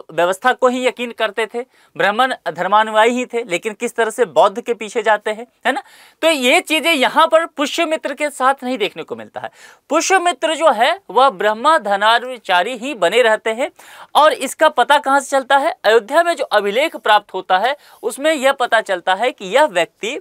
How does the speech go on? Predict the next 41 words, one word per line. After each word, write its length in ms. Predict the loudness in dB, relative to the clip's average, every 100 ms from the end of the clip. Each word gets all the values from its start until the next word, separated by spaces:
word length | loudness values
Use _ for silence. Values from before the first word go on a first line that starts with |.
| _ _ -20 -20 -18 -4
हिंदू 240 | 0 2
धर्म 280 | 4 2 0
को 140 | 0 2
लेकर 340 | 2 0 -4
के 220 | -2 -6 _ _
बहुत 440 | 0 2 4 2 0
ही 300 | -10 -10 -6
एक, 220 | -4 -4 -6
इनकी 320 | -16 -14 -14
सोच 340 | -8 -6 -6
इस 120 | -10
तरह 180 | -4 -4
से 160 | -4 -8
थी 240 | -10 -14 _ -16 -8
कि 80 |
हिंदू 280 | -8 -6 -8
धर्म 220 | -4 -6
का 200 | 0 0
प्रचार 340 | 0 -2 0 0
प्रसार 340 | -2 -2 -2
विस्तार 340 | -4 0 0 0
किया 260 | 0 0
जाए। 240 | 2 0 0 -14 -20 0
और 200 | 2 2
इन्होंने 840 | 0 -8 -8 2 4 4 2 0 -2 _ _ _
दो 200 | 2 4
अश्वमेध 800 | 4 2 -4 -2 -4 -2 0 0
यज्ञ 380 | 0 0 2 2
भी 200 | 0 -2
करवाया 400 | 0 2 2 0
था। 180 | -4 -8
अश्वमेध 540 | -6 -4 -4 -2 0
यज्ञ 200 | 0 -2
समझते 400 | -2 -8 -4 2
हैं 80 | 2
ना, 120 | 0 -6 _ -20 _ _ _
एक 160 | 0 0
यज्ञ 320 | 2 0 0 2
होता 300 | 0 2 2
है 140 | 2
जिसमें 460 | -2 -8 -6 -6